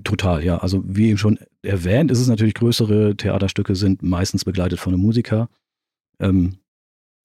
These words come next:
alle anderen Geschichten müssen halt von mir kommen. Wenn der, wenn der, wenn die Regie möchte, dass, äh, hinten links ein Hund bellt, muss dann ein Hund bellen. Und dann ist es halt, es ist halt meine Aufgabe, da den Hund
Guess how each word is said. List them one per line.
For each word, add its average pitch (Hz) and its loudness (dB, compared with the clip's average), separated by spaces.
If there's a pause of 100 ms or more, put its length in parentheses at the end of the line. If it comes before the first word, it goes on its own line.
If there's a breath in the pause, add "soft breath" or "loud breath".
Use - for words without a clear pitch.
(180)
alle 104 2
anderen 107 4
Geschichten 123 2
müssen 123 2
halt 123 2
von 127 2
mir 139 2
kommen. 92 0
Wenn 104 2
der, 104 0
wenn 107 0
der, 107 -2 (100)
wenn 110 -2
die 107 -2
Regie 113 0
möchte, 117 2
dass, 120 -2
äh, 123 0
hinten 127 2
links 131 0
ein 120 2
Hund 139 2
bellt, 139 0
muss 131 0
dann 131 0
ein - 2
Hund 143 2
bellen. 98 0
Und 98 -2
dann 107 2
ist 110 -4
es 113 -4
halt, 113 -2
es 110 -10
ist 110 -6
halt 113 0
meine 113 2
Aufgabe, 107 0
da 104 2 (500 soft breath)
den 101 4
Hund 110 2